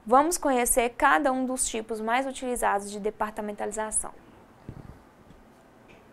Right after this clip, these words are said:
Aqui temos a demonstração de uma estrutura de uma empresa com departamentalização funcional.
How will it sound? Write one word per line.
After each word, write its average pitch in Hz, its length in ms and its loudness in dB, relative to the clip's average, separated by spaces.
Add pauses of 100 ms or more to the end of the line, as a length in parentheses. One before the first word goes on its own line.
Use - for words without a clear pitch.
(680)
Aqui 311 400 4
temos 285 400 4
a 269 80 8
demonstração 214 960 0
de 202 140 0
uma 247 140 4
estrutura 254 580 -2
de 233 80 -2
uma 233 100 0
empresa 196 520 -2
com 247 200 0
departamentalização 233 1160 2
funcional. 226 840 0